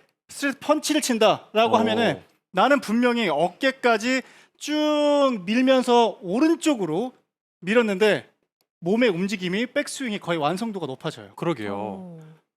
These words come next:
Speaker 1: 그죠?
Speaker 2: <laughs> 네.
Speaker 1: 그러면은 기-, 기억하셨을 때요. 보세요. 이렇게 하면은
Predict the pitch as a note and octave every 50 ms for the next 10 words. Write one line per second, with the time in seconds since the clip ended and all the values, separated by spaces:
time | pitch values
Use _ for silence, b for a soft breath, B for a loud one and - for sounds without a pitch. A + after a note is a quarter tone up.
0 | _ _ _ _ _ _ _ - A#3+ G#3 F#3 D#3 A#2+ - - - E3+ C#3 - F#3+
1 | E3 - D#3+ - C#3 A2 G2+ - A3 A#3+ B3+ B3 B3 B3+ B3 F#3+ - A3+ G#3 -
2 | B3 B3 - B3 A3+ A3 G3+ - A#3+ A3 G#3 - A3+ G#3 A3+ G#3+ G#3 A3+ A#3+ b
3 | b b b b b b b _ _ _ _ B3+ A#3+ D4 E4 E4 - D4 D#4+ D4+
4 | C#4 C#4 C#4 D4+ D#4+ E4